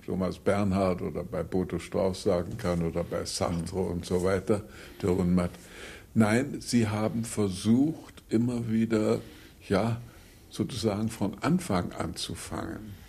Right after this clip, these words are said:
Speaker 2: Wenn man, äh, sozusagen ein Stück geschrieben hat und ist damit zurechtgekommen,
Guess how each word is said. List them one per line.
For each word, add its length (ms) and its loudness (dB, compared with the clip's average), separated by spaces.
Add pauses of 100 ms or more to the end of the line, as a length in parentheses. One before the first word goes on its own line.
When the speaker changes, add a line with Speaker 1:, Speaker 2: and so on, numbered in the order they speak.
(340)
Speaker 2:
Wenn 180 6
man, 360 2
äh, 840 -2
sozusagen 600 2
ein 180 -2
Stück 220 -2
geschrieben 480 2
hat 200 0
und 280 0
ist 240 -4
damit 280 2
zurechtgekommen, 920 0